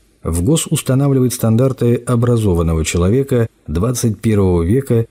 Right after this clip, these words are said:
и тем самым определяет идеологию, содержание, организационные формы и технологический инструментарий для всей системы образования. Главный результат перехода на вгос будет состоять в том,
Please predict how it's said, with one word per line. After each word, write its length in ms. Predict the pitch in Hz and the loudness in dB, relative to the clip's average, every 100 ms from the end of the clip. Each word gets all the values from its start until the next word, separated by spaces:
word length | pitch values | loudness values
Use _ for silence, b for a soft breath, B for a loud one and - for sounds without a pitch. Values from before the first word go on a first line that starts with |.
| _ - | _ -2
и 160 | 120 | -2
тем 340 | 110 113 104 87 | 0 0 2 0
самым 540 | - 147 92 73 - _ _ | 0 0 0 -2 -6 _ _
определяет 580 | 98 95 101 135 165 151 | -6 -2 0 2 2 2
идеологию, 680 | 127 127 135 139 76 69 - _ - | 0 2 2 2 0 -4 -12 _ -8
содержание, 880 | 98 85 85 98 123 120 117 110 - | -4 0 0 2 2 2 2 0 0
организационные 920 | 135 117 104 87 85 - 87 80 78 | -2 0 2 2 0 0 0 0 0
формы 460 | - 131 127 123 - _ - | -2 0 2 0 -2 _ -4
и 120 | 165 | -2
технологический 880 | - 156 143 127 120 117 110 - 104 | -2 -4 0 0 0 0 -2 -2 -2
инструментарий 840 | 101 - 87 82 82 113 120 107 - _ | 0 0 0 0 0 2 2 0 -2 _
для 320 | 71 80 90 87 | -4 -2 -2 -2
всей 240 | - 135 | -2 -2
системы 420 | 107 95 104 95 | -2 -4 0 0
образования. 600 | 82 76 67 67 - - _ _ _ | 0 -2 -4 -6 -10 -14 _ _ _
Главный 460 | 80 101 175 175 151 | -4 0 2 2 2
результат 460 | 143 139 135 139 | 0 0 -2 -4
перехода 400 | 135 127 - 120 | -2 -2 0 2
на 160 | 117 113 | 2 2
вгос 340 | 131 175 170 | 2 0 0
будет 320 | 117 131 131 - | 0 0 0 -2
состоять 460 | 117 - 123 117 | -2 0 0 -2
в 100 | - | -6
том, 360 | - 160 78 | -4 -2 -2